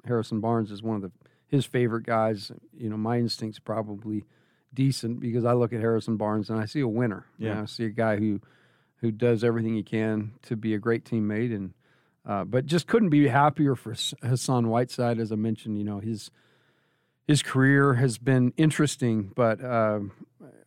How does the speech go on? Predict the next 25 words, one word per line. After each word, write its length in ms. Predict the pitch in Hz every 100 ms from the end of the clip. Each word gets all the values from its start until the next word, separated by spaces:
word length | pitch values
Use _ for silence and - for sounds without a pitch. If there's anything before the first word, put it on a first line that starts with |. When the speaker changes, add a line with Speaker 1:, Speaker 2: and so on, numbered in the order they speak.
| 131
Speaker 1:
I 120 | 131
think 320 | - 123 -
the 160 | 120 120
acquisition's 760 | 131 - 123 110 127 127 110
looking 320 | 117 113 107
genius. 600 | 101 113 127 143 143 - - _ _ _ 113
Uh, 300 | 104 104 107 123
the 80 | 120
Jazz 420 | 107 127 120 117
certainly 480 | - 139 131 120 113
needed 480 | 110 117 117 110 -
everything 500 | 123 120 123 117 117
that 120 | 113
he 80 | 107
brings, 540 | 104 113 117 127 127
and 160 | 117 113
then 220 | 117 110 - _ _ -
I 40 | 120
think 200 | 135 117
the 160 | 107
extra 380 | 131 131 - 139
part 280 | 110 123 113
is 140 | 113
just 240 | - 120 -
what 300 | 120 117